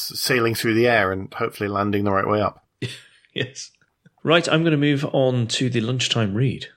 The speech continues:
Speaker 1: Yeah, 'cause this one's from you, uh, again.
Speaker 2: You remember when we first heard that Geely were going to invest, stroke, take over, stroke,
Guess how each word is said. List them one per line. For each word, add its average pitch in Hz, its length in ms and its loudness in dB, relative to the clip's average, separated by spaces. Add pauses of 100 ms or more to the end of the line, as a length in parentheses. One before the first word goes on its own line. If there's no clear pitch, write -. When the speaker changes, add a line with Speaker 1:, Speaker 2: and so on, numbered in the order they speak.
Speaker 1:
Yeah, 120 600 4 (100)
'cause 117 160 -4
this 147 180 0
one's 120 140 0
from 101 140 -8
you, 107 360 0
uh, 90 360 -4
again. 90 500 -10 (240)
Speaker 2:
You 131 200 2
remember 156 340 2
when 117 540 0
we 113 180 -2
first 104 400 -4
heard 98 220 0
that 98 120 -4
Geely 92 540 -2 (460)
were 104 220 0
going 95 240 -2
to - 120 -6
invest, 90 560 -2
stroke, - 440 -6
take - 280 -8
over, 80 320 -2
stroke, - 380 0